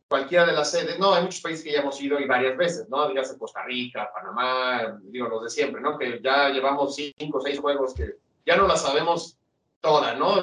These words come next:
Boletos, <laughs> este, hoteles, viajes, pero los nuevos, pues siempre, siempre estamos preparados, ¿no? Te, te puedo hablar de la, de la Nations League, ¿no? Que, que también son juegos oficiales, también fuimos, nos tocó Panamá,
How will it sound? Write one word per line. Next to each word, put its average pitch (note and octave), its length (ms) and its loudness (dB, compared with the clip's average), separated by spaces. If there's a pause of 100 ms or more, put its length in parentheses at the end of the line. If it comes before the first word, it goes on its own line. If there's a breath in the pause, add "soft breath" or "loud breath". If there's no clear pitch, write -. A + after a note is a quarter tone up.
Boletos, D3+ 680 0
<laughs> A#2+ 60 -12
este, A2 680 -8 (260)
hoteles, D#3 680 2 (140)
viajes, C#3+ 560 2 (240)
pero B2+ 160 0
los C3+ 160 0
nuevos, F3+ 320 6
pues D3+ 120 -6
siempre, D3+ 300 -4 (100)
siempre F3 260 -2
estamos D3+ 480 -2
preparados, A2+ 600 -2
¿no? A#2+ 240 -4
Te, C3 140 0
te A2 220 -8
puedo C#3 200 4
hablar C#3 220 4
de C3 120 2
la, A#2+ 120 -6
de A2 180 -4
la G#2+ 120 -8
Nations C3 360 -6
League, F#3 240 -4
¿no? D#3 220 0
Que, A2 320 -2 (360)
que A2+ 80 -8
también C3+ 240 -2
son C#3+ 120 -2
juegos D3 200 4
oficiales, C#3+ 360 0
también C3+ 280 -2
fuimos, C#3+ 260 0
nos C3 160 -2
tocó B2+ 280 -2
Panamá, B2 560 2